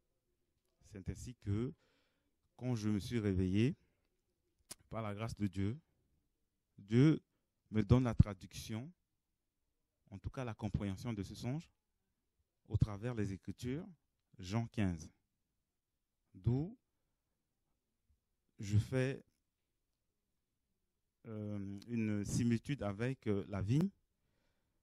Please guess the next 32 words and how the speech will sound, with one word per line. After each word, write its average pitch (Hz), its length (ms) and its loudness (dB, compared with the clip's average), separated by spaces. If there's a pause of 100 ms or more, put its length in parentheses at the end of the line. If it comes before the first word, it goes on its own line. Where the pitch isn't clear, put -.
(960)
et 123 340 -2 (140)
le 107 120 0
vigneron 104 640 2 (140)
qui 101 220 -6
est 101 40 -2
Dieu, 131 300 -4 (1700)
le 107 100 12
cep 123 340 6 (200)
qui 104 160 -6
est 95 60 -2
Jésus 95 380 -6 (1120)
et 165 280 2 (100)
les 113 140 4
sarments. 104 520 0 (1400)
Car 123 140 -6
je 107 100 -4
sais - 360 0 (100)
également 107 440 -2
que 117 100 -2
la 104 100 2
parole 113 280 2
nous 120 160 0
dit 151 260 -8
que 110 120 -4
tout - 200 10 (220)
sarment 120 480 -2
qui 139 160 0
ne 113 100 6
portera 107 480 2
pas 131 160 0
de 107 140 0
fruits 107 420 0